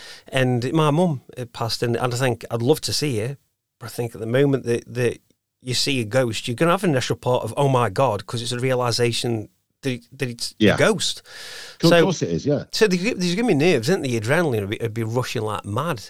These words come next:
Speaker 1: at that point. But I'd love to, I'd love to see a ghost. That's one thing I've not seen, a physical ghost, and I would love to see one.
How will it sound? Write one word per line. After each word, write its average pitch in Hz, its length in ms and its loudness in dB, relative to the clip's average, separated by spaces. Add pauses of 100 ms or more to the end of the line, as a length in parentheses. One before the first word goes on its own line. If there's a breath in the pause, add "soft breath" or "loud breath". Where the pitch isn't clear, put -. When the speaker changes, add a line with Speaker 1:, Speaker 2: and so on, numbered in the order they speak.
Speaker 1:
at 110 220 -12
that - 240 -8
point. - 500 -6
But - 180 -4
I'd 151 120 -2
love 214 160 -4
to, - 180 -4
I'd 151 120 -2
love 185 120 -4
to 185 80 -10
see 139 120 -2
a 120 60 -2
ghost. - 300 -8
That's - 200 -8
one 123 140 -2
thing 117 200 -6
I've 104 100 -4
not 113 260 -4
seen, 107 360 -6
a - 20 -8
physical 101 540 -10
ghost, 101 360 -4
and 101 60 -6
I 98 60 -4
would 98 100 -6
love 107 220 -8
to 101 100 -8
see 104 200 -8
one. 95 200 -12